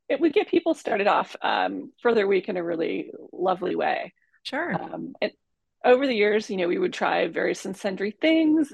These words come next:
Speaker 1: um, to really kind of build the community. And once they, um, started having Twitter Live, we, um, experimented a little bit to see would our community react positively with adding in an audio chat.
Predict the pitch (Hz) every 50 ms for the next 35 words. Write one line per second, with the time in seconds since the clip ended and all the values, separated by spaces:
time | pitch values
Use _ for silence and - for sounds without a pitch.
0 | - - 190 185 180 - 175 - 170 175 175 - _ _ _ - - - 208 180
1 | 170 - - 147 165 208 202 202 196 - - 185 180 175 - 180 170 170 170 -
2 | - 196 185 180 180 185 175 170 170 170 165 - _ - - _ _ _ _ _
3 | _ - 208 220 202 196 214 220 220 - - - 220 202 190 185 - - - -
4 | 170 175 160 156 - 156 - - - - - 208 190 190 185 - - 180 160 175
5 | 175 170 - - 185 151 143 151 180 220 262 302 269 202 - 156 151 156 165 -
6 | - - - - - - - - 185 196 202 202 196 185 - - 160 - - 226
7 | 175 - - - - 311 349 381 359 339 277 - - - 180 165 165 147 165 151
8 | 165 165 - - - 185 - - - 226 214 185 175 165 170 170 - - - -
9 | _ - - 202 214 - 175 196 202 196 - - 226 196 190 185 185 170 180 175
10 | 180 175 165 - - - 175 180 - - 175 - - - - 175 170 180 - 170
11 | - - 190 - - 170 165 165 156 175 185 - - - 151 - 170 175 165 170
12 | 160 - - - 160 160 160 160 165 320 330 - - - 226 294 285 277 - -
13 | - - - - - - - - -